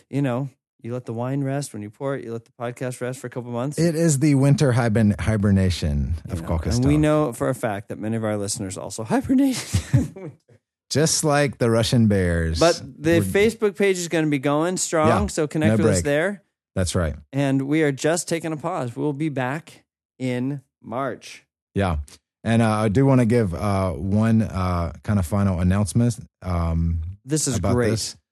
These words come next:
Speaker 2: Yeah, but, uh, we mentioned this before. We've posted a little on our Facebook page, but, uh, the tour company I work with, Beyond Red Square,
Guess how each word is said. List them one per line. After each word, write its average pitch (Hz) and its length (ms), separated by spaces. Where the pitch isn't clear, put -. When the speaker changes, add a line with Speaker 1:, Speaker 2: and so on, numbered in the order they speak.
Speaker 2:
Yeah, 104 220
but, 98 200
uh, 95 360
we 110 180
mentioned 131 300
this 120 120
before. 113 600
We've 95 420
posted 110 320
a - 20
little 101 160
on 98 80
our 92 80
Facebook 92 440
page, 92 380
but, 82 220
uh, 98 160
the 95 100
tour 147 220
company 135 320
I 127 80
work 123 240
with, 120 220
Beyond 104 280
Red 101 140
Square, 98 560